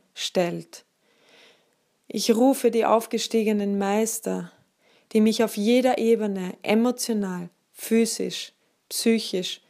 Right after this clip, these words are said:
spirituell und energetisch segnen, schützen und mein Energiefeld so hoch halten, dass ich im Einklang schwinge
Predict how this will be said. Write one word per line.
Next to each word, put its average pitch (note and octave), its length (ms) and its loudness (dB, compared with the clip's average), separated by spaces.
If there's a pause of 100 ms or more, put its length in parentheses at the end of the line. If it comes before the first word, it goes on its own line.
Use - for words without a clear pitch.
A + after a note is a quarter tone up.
spirituell A3 960 0
und A3 180 2
energetisch G#3 920 -2 (2750)
segnen, G#3+ 800 0 (560)
schützen A3 800 -2 (600)
und G#3+ 180 2
mein A3 140 4
Energiefeld G#3+ 1200 -2 (1600)
so B3 460 2
hoch A#3 340 2
halten, G3 400 0
dass G3+ 180 -2
ich G#3 140 -4
im G#3+ 180 2
Einklang G3+ 1040 0
schwinge F#3+ 680 -2